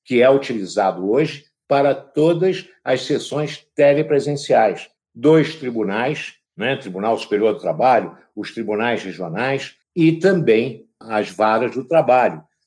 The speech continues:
no sentido de promover as audiências, de promover a instrução processual e continuar, claro, que dentro daquilo que for possível, dentro das limitações da, do uso da tecnologia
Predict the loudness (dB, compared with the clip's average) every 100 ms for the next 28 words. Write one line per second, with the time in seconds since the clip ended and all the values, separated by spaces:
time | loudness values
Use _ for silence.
0 | -6 -4 -4 -4 -4 -4 -6 -10 0 2
1 | 2 2 0 0 -4 _ -2 0 0 0
2 | -2 -2 -2 -2 -4 -4 -4 -6 _ _
3 | -6 -2 0 2 2 2 2 -2 -6 -12
4 | -12 -6 -2 -2 0 -2 -2 -6 -6 -2
5 | 2 0 -2 _ _ -6 -2 0 0 -2
6 | -2 -2 -4 -6 _ _ -4 2 4 4
7 | 0 -10 -6 -6 -6 -6 -4 -4 -6 -8
8 | -8 -14 -12 -10 -10 -12 -6 -4 -2 -4
9 | -8 _ _ -4 0 2 0 0 2 2
10 | -2 0 0 0 -4 -4 -6 -14 -4 2
11 | 4 4 2 -2 -6 -10 -18 _ -2 2
12 | 4 2 0 -4 -4 -2 -2 0 2 2
13 | 2 0 0 -2